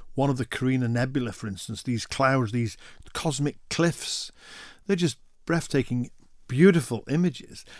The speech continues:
Uh, the explanation is, is a lot more complex because it's the different density of gases and you've got supernova explosions and all sorts of things going on. But, um,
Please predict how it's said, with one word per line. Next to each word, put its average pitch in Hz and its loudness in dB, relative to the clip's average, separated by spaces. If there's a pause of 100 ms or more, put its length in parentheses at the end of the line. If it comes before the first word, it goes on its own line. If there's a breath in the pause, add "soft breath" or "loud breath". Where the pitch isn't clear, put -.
(200 loud breath)
Uh, 123 0
the 123 2
explanation 135 0
is, 107 -6
is 117 -8
a 110 -6
lot 123 -6
more 107 -6
complex 175 0
because 110 -6
it's - -14
the 107 -10
different 110 -8
density 107 -4
of 120 -6
gases 117 -6
and 120 -2
you've 110 -4
got 113 -6
supernova 113 -4
explosions 113 -6
and 107 -4
all 127 -2
sorts - -10
of - -18
things 110 -6
going 110 -6
on. 101 -8 (420 loud breath)
But, 123 -2
um, 127 0